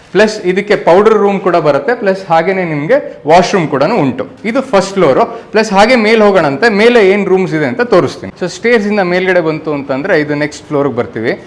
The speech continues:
So, ಈ ಭಾಗದಲ್ಲಿ ಏನಿರುತ್ತೆ ಅಂತಂದ್ರೆ ಫಸ್ಟ್ ಎಂಟರ್ ಆಗ್ತಾ ಇದ್ದಂಗೆ ಫಸ್ಟ್ ಸಿಗೋದು ನಿಮ್ಗೊಂದು ರೂಮು. ಇದು ಒಂದು ದೊಡ್ಡ ರೂಮ್, ಅದು ಮಾಸ್ಟರ್ ಬೆಡ್‌ರೂಮ್ ಅಂತಾನೆ ಕನ್ಸಿಡರ್ ಮಾಡ್ಬೋದು. It will have attached bathroom ಕೂಡ ಇರುತ್ತೆ ಇದಕ್ಕೆ.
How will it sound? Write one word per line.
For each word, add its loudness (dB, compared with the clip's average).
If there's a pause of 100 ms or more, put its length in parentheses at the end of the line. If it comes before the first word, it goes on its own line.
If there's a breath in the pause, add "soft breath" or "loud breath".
(240 loud breath)
So, 0
ಈ -4
ಭಾಗದಲ್ಲಿ 0
ಏನಿರುತ್ತೆ -4
ಅಂತಂದ್ರೆ -4
ಫಸ್ಟ್ -6
ಎಂಟರ್ -4
ಆಗ್ತಾ -2
ಇದ್ದಂಗೆ -4
ಫಸ್ಟ್ -4
ಸಿಗೋದು -6
ನಿಮ್ಗೊಂದು -2
ರೂಮು. -2 (360 loud breath)
ಇದು 0
ಒಂದು 0 (400)
ದೊಡ್ಡ 0
ರೂಮ್, 2
ಅದು -2
ಮಾಸ್ಟರ್ -2
ಬೆಡ್‌ರೂಮ್ -2
ಅಂತಾನೆ -4
ಕನ್ಸಿಡರ್ -6
ಮಾಡ್ಬೋದು. -4 (340 loud breath)
It -4
will 0
have 2 (200)
attached -2
bathroom 0
ಕೂಡ -2
ಇರುತ್ತೆ 0
ಇದಕ್ಕೆ. -8